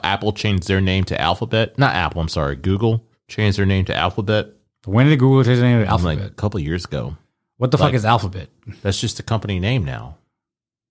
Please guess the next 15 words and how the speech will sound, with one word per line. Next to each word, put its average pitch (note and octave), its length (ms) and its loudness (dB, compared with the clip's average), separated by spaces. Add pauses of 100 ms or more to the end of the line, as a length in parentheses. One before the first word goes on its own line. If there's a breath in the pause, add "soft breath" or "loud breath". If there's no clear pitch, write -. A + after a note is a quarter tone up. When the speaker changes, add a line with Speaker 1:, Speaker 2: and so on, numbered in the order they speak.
(280)
Speaker 1:
So G2+ 220 2
it's G2 200 -2
Google A2+ 840 2 (140)
is F2+ 280 -2
this F#2 220 -4
search A#2+ 360 -2
engine C#2+ 260 -2
and C#2 140 -6
stuff, A#1+ 420 -10 (560)
but - 140 -6
Alphabet G2 480 0
is D#2+ 140 -6
the E2+ 40 0
actual D#2+ 280 -6
company. F2 500 -10